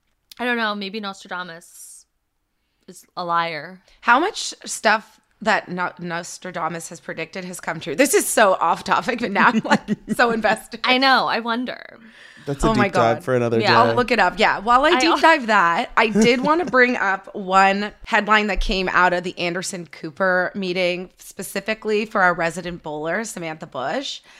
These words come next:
Speaker 1: Uh-oh.
Speaker 2: um, where Prince Harry talked about
Speaker 1: I'm having
Speaker 2: his
Speaker 1: a tough time this
Speaker 2: Yeah.
Speaker 1: week.
Speaker 2: His stepmother, Camilla, was a villain while his parents were married, and that she actually traded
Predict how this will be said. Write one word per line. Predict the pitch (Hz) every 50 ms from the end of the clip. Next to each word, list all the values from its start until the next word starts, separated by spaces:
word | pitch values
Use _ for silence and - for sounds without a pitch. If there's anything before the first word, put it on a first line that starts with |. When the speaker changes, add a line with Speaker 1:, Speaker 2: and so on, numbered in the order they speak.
| - - -
Speaker 1:
Uh-oh. | 175 175 - -
Speaker 2:
um, | 202 196 185 180 180 175 170 170 - - 180
where | 196 185 185 190 175
Prince | - - - 196 202 -
Harry | - 208 190 180 180 185
talked | - - 180 170 - -
about | 180 175 170 160 156
Speaker 1:
I'm | 214 233 269
having | 285 262 247 240 226
Speaker 2:
his | 202 190
Speaker 1:
a |
tough | - 208 185 170 - -
time | - 175 147 143 143 135
this | 151 - 175
Speaker 2:
Yeah. | 196 185 190 226 - - _ _ _
Speaker 1:
week. | - -
Speaker 2:
His | 214 208 190
stepmother, | - - 214 190 196 - - 214 190 185 185 190
Camilla, | - - 180 175 175 170 175 190 208 226 254 233
was | 202 175 180 170 160 - -
a | 175 180
villain | 170 160 160 170 165 170 180 196 208 240 277 - _ _ _ _ _ _ -
while | 180 180 165 165 170
his | 180 185 -
parents | - - 170 170 170 180 - -
were | 175
married, | 165 165 160 160 165 170 180 165 -
and | 170 180 175 175
that | 160 -
she | - - - 185
actually | 175 170 - - - 196 180 170
traded | - - - - - 180 180 180 175 175 170 165 190 180 175 175 175 175